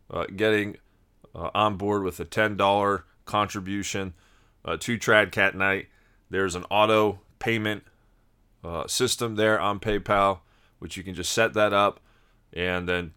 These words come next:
pretty much just, uh, forget about it. But going forward, uh, as I've been mentioning, we need, uh, better support, uh, from all of you. Uh,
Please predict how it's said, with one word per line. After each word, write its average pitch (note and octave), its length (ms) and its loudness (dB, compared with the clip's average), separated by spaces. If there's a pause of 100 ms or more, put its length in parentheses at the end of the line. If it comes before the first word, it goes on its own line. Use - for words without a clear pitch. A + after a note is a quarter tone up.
(140)
pretty G#2 160 -4
much F#2 180 -4
just, - 260 -8
uh, F2+ 180 0
forget G#2 300 2
about F2 280 2
it. - 120 -10
But E2 240 -8
going G2+ 240 -2
forward, G#2+ 460 2 (600)
uh, E2 520 -14 (380)
as F#2 180 -4
I've F2+ 100 -2
been F2+ 160 -8
mentioning, F2 520 -8 (100)
we F2 100 -14
need, F2 300 -8 (320)
uh, D#2 160 -6
better F2 240 -2
support, F2 540 0 (800)
uh, F2+ 240 2
from - 300 -6
all F#2+ 240 0
of E2+ 100 -6
you. D#2 220 -8 (1200)
Uh, F2+ 400 0